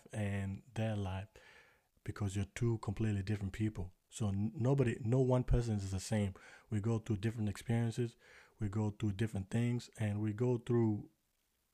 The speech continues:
things behind closed doors that no one knows about. So that person you think that have it all together probably doesn't, because they're try-, they're showing the best version of it, of themselves, which is what a lot of people do on Facebook and on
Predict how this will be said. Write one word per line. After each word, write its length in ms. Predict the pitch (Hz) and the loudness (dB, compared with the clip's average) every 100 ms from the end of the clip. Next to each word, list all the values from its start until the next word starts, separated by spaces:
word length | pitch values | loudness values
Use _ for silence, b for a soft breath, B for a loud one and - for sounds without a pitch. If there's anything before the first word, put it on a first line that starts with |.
| _ - | _ -4
things 200 | 117 104 | -2 0
behind 400 | 110 113 117 110 | 2 2 2 2
closed 340 | 117 113 104 | 2 2 0
doors 200 | 113 110 | 0 2
that 140 | 110 | 2
no 140 | 110 117 | 4 4
one 180 | 104 110 | 4 2
knows 200 | 117 110 | 2 -2
about. 300 | 98 92 B B B B | -4 -6 B B B B
So 140 | - 107 | -6 -2
that 240 | 117 120 | -2 4
person 360 | - 127 123 104 | 4 4 2 0
you 120 | 101 | 0
think 340 | - 117 107 | 0 0 0
that 140 | 110 104 | -2 -2
have 260 | 113 104 | -2 -2
it 80 | 98 | 0
all 180 | 113 117 | 0 0
together 460 | 104 113 107 117 170 b b b b b b b _ | -2 -2 0 -2 -4 b b b b b b b _
probably 260 | - 127 120 | 0 4 4
doesn't, 400 | 104 135 123 92 - - | 2 -2 -2 -6 -8 -10
because 380 | 104 113 104 101 | -6 -2 -4 -4
they're 80 | 113 | -6
try-, 200 | 110 123 - | -4 -6 -4
they're 120 | 113 113 | -4 -2
showing 300 | 135 123 110 | 0 0 0
the 80 | |
best 320 | 101 113 110 - | 0 -2 -2 -2
version 320 | 120 117 101 | -2 0 -2
of 100 | 98 | -4
it, 120 | 101 _ - | -8 _ -14
of 160 | 101 | -4
themselves, 500 | 101 95 - 110 120 B B B B B B | -4 -4 -4 -4 -4 B B B B B B
which 200 | 123 117 | -4 -2
is 200 | 113 101 - - | 0 -2 -4 -6
what 120 | 113 | -2
a 40 | 101 | 0
lot 200 | 110 107 | 0 0
of 60 | |
people 240 | - 107 98 | -2 -2 -2
do 240 | 101 117 | 0 2
on 120 | 101 | 0
Facebook 540 | - 120 110 104 101 113 | 0 -2 -2 -4 -8 -6
and 220 | 107 104 | -8 -6
on 200 | 98 | -6